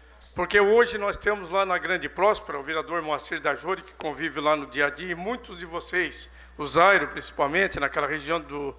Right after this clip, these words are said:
da linha Batista, né, vereador Zairo? O Miri D'Agostin, que convive, nós soubemos da necessidade do nosso bairro lá, a começar pelo bairro Linha Anta, Vila Isabel. É um bairro que sempre foi abandonado, sempre desprezado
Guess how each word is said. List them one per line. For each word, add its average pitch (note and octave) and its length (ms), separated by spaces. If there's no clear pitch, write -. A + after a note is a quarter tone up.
da C#3+ 100
linha E3 160
Batista, E3+ 440
né, E3+ 120
vereador D3 420
Zairo? C3 460
O - 80
Miri E3+ 240
D'Agostin, E3 640
que D#3+ 140
convive, F3+ 500
nós G#3 200
soubemos G#3 520
da G#3 160
necessidade G3+ 1000
do E3+ 140
nosso G3 360
bairro E3+ 320
lá, G3 140
a E3+ 100
começar G#3+ 560
pelo G#3 280
bairro F#3+ 260
Linha G3+ 240
Anta, G3+ 360
Vila F#3+ 220
Isabel. D#3 440
É D3+ 60
um E3+ 80
bairro F#3+ 300
que F#3 120
sempre - 400
foi G#3+ 180
abandonado, F#3+ 680
sempre - 400
desprezado G3 840